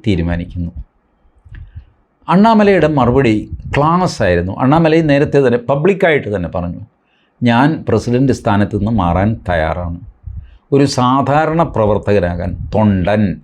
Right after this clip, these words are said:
എന്ന വാക്കാണ് അദ്ദേഹം ഉപയോഗിച്ചത്, "ഞാനൊരു തൊണ്ടനായിട്ട് പ്രവർത്തിക്കാൻ തയ്യാറാണ്.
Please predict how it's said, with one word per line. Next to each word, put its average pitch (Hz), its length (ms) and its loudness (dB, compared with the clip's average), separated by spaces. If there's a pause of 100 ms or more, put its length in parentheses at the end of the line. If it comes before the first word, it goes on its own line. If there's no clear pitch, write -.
(120)
എന്ന 95 260 -2
വാക്കാണ് 92 460 0
അദ്ദേഹം 85 300 -6
ഉപയോഗിച്ചത്, - 680 -8
"ഞാനൊരു 135 380 2
തൊണ്ടനായിട്ട് 131 920 0
പ്രവർത്തിക്കാൻ 92 760 -2 (100)
തയ്യാറാണ്. 85 640 -4